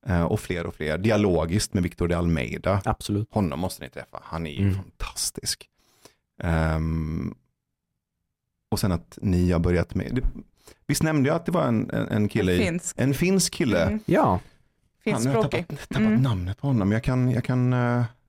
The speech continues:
Speaker 3: Du
Speaker 1: vi
Speaker 3: får
Speaker 1: har,
Speaker 3: förmedla.
Speaker 1: ja, vi har någon konversation på gång
Speaker 3: Ja.
Speaker 1: där på, på Instagram, tror jag.
Speaker 3: Ja,
Speaker 2: Mm.
Speaker 3: men jättebra.
Speaker 1: Mm.
Speaker 3: Det tar vi gärna emot.
Speaker 1: Ja, han
Speaker 3: Får vi
Speaker 1: kör
Speaker 3: ta
Speaker 1: på
Speaker 3: kontakt
Speaker 1: YouTube.
Speaker 3: med honom.
Speaker 1: Ja.
Speaker 3: Mm.
Speaker 1: Och sen, så här, jag vet inte, det kanske pågår i,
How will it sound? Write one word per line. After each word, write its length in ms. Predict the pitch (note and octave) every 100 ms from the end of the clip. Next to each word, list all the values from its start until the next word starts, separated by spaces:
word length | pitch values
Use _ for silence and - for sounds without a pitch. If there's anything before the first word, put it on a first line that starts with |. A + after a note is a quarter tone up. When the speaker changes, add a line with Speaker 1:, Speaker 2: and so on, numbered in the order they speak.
| _
Speaker 3:
Du 60 | G3
Speaker 1:
vi 60 | A#2
Speaker 3:
får 80 | C3+
Speaker 1:
har, 100 | D3
Speaker 3:
förmedla. 500 | A3 G#3+ E3 E3 E3+
Speaker 1:
ja, 220 | A#2+ D3
vi 80 | D3
har 180 | D3+ D#3+
någon 100 | D3+
konversation 460 | C#3+ C3+ C3 A2
på 80 | F2+
gång 80 | F#3
Speaker 3:
Ja. 100 | F#2+ F2
Speaker 1:
där 60 |
på, 300 | - F#2 F2
på 360 | - F2 F2+ F2+
Instagram, 1300 | F2+ E2+ E2+ - - - _ _ _ E2 F2 F2 F2+
tror 120 | -
jag. 80 | - -
Speaker 3:
Ja, 160 | G#3+ B3+
Speaker 2:
Mm. 120 | -
Speaker 3:
men 140 | G3+
jättebra. 460 | G3+ - F3 F3 D#3 -
Speaker 1:
Mm. 140 | F#3+
Speaker 3:
Det 200 | G3 F#3
tar 220 | F#3 F3+
vi 80 | F3
gärna 240 | E3 E3
emot. 220 | F2+ F2+ -
Speaker 1:
Ja, 60 |
han 120 | A2
Speaker 3:
Får 60 | B2+
vi 20 |
Speaker 1:
kör 40 | -
Speaker 3:
ta 80 | -
Speaker 1:
på 60 | F#2+
Speaker 3:
kontakt 240 | G#2+ F#3
Speaker 1:
YouTube. 100 | -
Speaker 3:
med 80 | F3
honom. 220 | F3 F3+ -
Speaker 1:
Ja. 240 | G#2+ B2 F#3+
Speaker 3:
Mm. 160 | G#3+ - _ _ _ _ _ _ _ _ _
Speaker 1:
Och 100 | A2+
sen, 420 | G2+ F2 F2 G2+ -
så 60 | -
här, 160 | - A2+
jag 100 | -
vet 80 | C3+
inte, 140 | -
det 60 | G2+
kanske 220 | A#2 C#3
pågår 340 | - A#2+ A2+
i, 300 | A2+ A2 A2